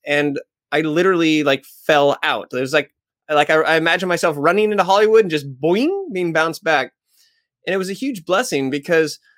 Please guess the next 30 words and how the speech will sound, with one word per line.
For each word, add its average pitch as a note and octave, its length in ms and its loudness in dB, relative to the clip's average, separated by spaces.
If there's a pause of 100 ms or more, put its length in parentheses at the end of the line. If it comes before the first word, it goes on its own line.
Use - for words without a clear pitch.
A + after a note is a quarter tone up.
(160)
I E3+ 100 -2
still G3+ 440 0
have D#3+ 220 -4
been D#3+ 480 -2 (800)
involved D#3+ 440 2
in E3 80 0
the C3+ 100 0
arts. G2+ 280 -6
I C3+ 40 -4
still E3 560 2
am D3 140 -2
involved D3 420 2
with C#3+ 100 2
a B2+ 60 -14
theater F3 280 -4
troupe. C3 240 -6
I'm A2 160 -6
still F#3+ 360 -4
involved D#3 460 2
with, C3 220 -4
uh, C#3 60 2
award-winning D#3 560 -2
documentaries D3+ 600 0
that C#3+ 80 -2
we C3+ 100 -6
produced C#3 360 -4
over C3+ 160 -2
ten F#3 340 -4
years. F3 280 0
And C3 140 -6